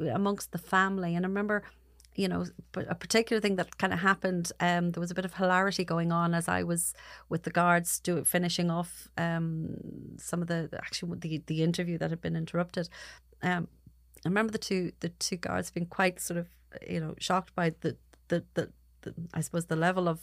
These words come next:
of laughter and what was going on behind. And I had to stop twice and say, "No, no, no. What you've got to, I know what's going on. I know what they're laughing at out there, um, and what is going on." But I said, "That's what's gonna get me through the days, weeks, and months ahead.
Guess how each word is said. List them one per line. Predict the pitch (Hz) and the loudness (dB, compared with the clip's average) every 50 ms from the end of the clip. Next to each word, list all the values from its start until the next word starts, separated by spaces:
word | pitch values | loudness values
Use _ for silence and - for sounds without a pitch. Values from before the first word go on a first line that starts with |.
| - | -10
of | - - 143 - | -6 -6 -4 -2
laughter | 151 160 180 170 - - 175 165 | 2 0 0 0 0 0 0 0
and | 165 160 | 2 0
what | 170 - - | -2 -2 -4
was | 175 170 | -6 -4
going | - 165 160 160 | -2 -2 -2 0
on | 165 151 | -2 -2
behind. | 156 160 160 185 202 202 185 170 - - - - - - - - - - | 0 2 4 4 4 4 2 -2 -4 -8 -18 -20 -20 -20 -20 -20 -10 -4
And | - 190 190 | -2 0 2
I | |
had | 196 202 | 2 0
to | 202 | -2
stop | - - - - | 0 -2 -2 -2
twice | - - 196 202 180 - | -2 -4 -4 -2 -2 -4
and | 185 | -4
say, | - - | -4 -4
"No, | - 185 190 185 | -4 -2 -2 -2
no, | 185 180 | -2 -2
no. | 180 175 175 175 170 _ _ _ _ _ - - - - - - - - _ _ _ - - - | 0 0 -2 -2 -4 _ _ _ _ _ -20 -20 -20 -20 -20 -20 -20 -20 _ _ _ -16 -2 0
What | 180 170 | 0 0
you've | 190 196 175 | 0 -2 0
got | - 185 190 | 0 0 2
to, | 196 190 | 2 2
I | - - 175 190 | 4 6 6 8
know | 202 196 190 220 | 8 6 6 4
what's | 214 196 202 185 - | 4 4 2 0 0
going | - 175 170 165 165 | 0 0 0 2 2
on. | 151 156 | 2 2
I | 165 165 | 4 4
know | 175 185 202 180 170 - | 4 4 4 2 2 4
what | 170 175 175 175 - | 4 4 4 4 2
they're | 196 185 | 2 2
laughing | 180 175 175 165 - - 170 165 - | 4 4 0 0 0 -4 -4 -4 -2
at | 175 170 | -4 -2
out | - 165 170 - | -2 -4 -4 -2
there, | - 165 - 160 165 - - _ - | -2 0 0 0 -2 -4 -8 _ -2
um, | - - - - - 165 165 - | 0 2 2 2 2 0 0 0
and | - 160 165 | 0 0 2
what | 175 180 170 | 2 2 0
is | 180 170 - | 0 -4 -2
going | - 170 165 165 165 165 | -2 0 0 0 0 2
on." | 170 170 165 165 170 - - - - - - - - - - _ _ - | 2 2 2 0 -2 -6 -16 -20 -18 -18 -18 -18 -18 -20 -20 _ _ -4
But | 190 190 | -2 -2
I | 190 | 0
said, | 170 - 190 175 - - _ _ - 175 170 - | 0 0 -2 -2 -4 -10 _ _ -6 -6 0 8
"That's | 190 190 196 - - - - - - | 8 8 8 6 0 0 0 0 2
what's | - 165 - | 2 -2 -2
gonna | - 180 180 180 | 0 0 0 0
get | 170 175 - - | 0 0 0 0
me | 175 180 175 | 0 0 0
through | 170 175 - - 175 170 170 165 165 165 170 175 175 | 0 -2 -4 0 0 2 2 2 0 0 -2 -4 -4
the | - 170 | -6 -6
days, | 165 - 165 170 170 170 165 - | -4 -2 -2 -2 -2 -2 -2 -2
weeks, | 165 175 170 - - | -2 -4 -4 -4 -2
and | 165 165 | -2 -2
months | 165 170 170 170 - - | 0 0 -2 -2 -4 -6
ahead. | 160 156 170 - 123 - - - | -6 -4 -4 -6 -6 -8 -12 -16